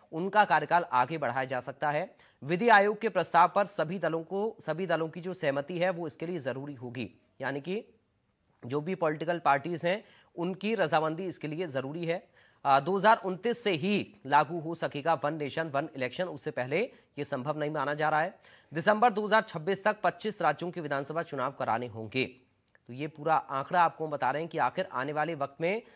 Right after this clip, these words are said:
सिनेरियो क्या कुछ बन सकता है या बनने जा रहा है। कहा यह जा रहा है कि सभी जगह एक साथ चुनाव होंगे, लेकिन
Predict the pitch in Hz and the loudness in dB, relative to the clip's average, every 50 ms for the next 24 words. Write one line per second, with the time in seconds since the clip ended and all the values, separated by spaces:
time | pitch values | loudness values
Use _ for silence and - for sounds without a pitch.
0 | _ _ - - - 156 160 165 170 196 214 220 190 - 180 151 - - 185 147 | _ _ -20 -10 -6 -2 0 0 0 0 -2 -2 0 2 2 2 2 0 -8 -6
1 | 123 135 139 147 - 127 - - - 127 135 139 151 165 160 135 123 120 123 127 | -4 -4 -4 -2 -4 -8 -6 0 0 0 0 0 -2 -2 -2 -2 -2 -4 -4 -4
2 | 123 - 107 92 90 87 95 117 110 92 - _ _ _ - - - _ _ - | -4 -2 -2 -2 -2 -2 -2 -2 -4 -4 -4 _ _ _ -20 -20 -20 _ _ 6
3 | 165 185 202 202 226 233 202 208 196 190 196 202 214 214 - 233 214 - 190 165 | 8 8 8 6 4 2 6 8 8 10 10 8 8 6 2 -4 0 0 0 0
4 | 190 208 165 185 170 185 208 202 - 170 165 - - 185 175 175 - 170 175 170 | 0 -2 0 0 2 4 2 2 2 -4 -6 -2 2 2 2 2 0 0 2 2
5 | 175 156 165 170 170 190 190 175 165 - 190 185 | 2 2 0 -2 -2 -2 -4 -4 -4 -4 -6 -6